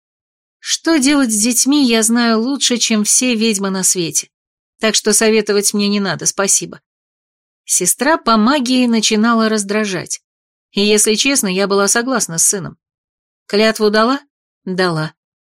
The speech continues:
Навредить королевству не сможет? Вот пусть и перекатится на все четыре стороны. И всё же,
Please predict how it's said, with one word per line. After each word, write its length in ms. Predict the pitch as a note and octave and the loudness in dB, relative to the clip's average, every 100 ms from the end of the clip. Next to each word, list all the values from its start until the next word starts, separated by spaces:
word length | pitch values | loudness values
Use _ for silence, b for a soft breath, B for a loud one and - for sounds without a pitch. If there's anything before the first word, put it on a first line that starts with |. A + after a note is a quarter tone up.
| _ - | _ -4
Навредить 560 | G3+ G#3+ A3 A3 A3+ | 0 2 2 0 0
королевству 520 | - A3 A3 G#3+ - | 0 2 2 0 0
не 120 | G#3+ G#3+ | 0 0
сможет? 500 | - D4 B3 - _ _ _ _ _ _ - | 0 -2 -2 -6 _ _ _ _ _ _ -2
Вот 280 | G#3+ B3 | 0 0
пусть 240 | B3+ A#3+ - | 0 -2 0
и 60 | |
перекатится 720 | A#3+ C4 C4+ A3 G3+ G3+ - F#3+ | 0 -2 0 0 0 0 -2 -2
на 120 | F#3+ | -2
все 180 | - G#3 | 0 0
четыре 320 | F#3+ G3+ F#3+ | 0 0 0
стороны. 500 | - F3+ E3 E3 E3 _ _ _ _ _ _ _ _ _ _ _ _ _ _ _ _ | 0 -2 -4 -6 -10 _ _ _ _ _ _ _ _ _ _ _ _ _ _ _ _
И 480 | G#3+ G#3 G#3 G#3 G#3 | -4 0 2 2 0
всё 420 | - - G#3 G#3 | 0 0 2 0
же, 260 | G#3 D4+ | 0 -4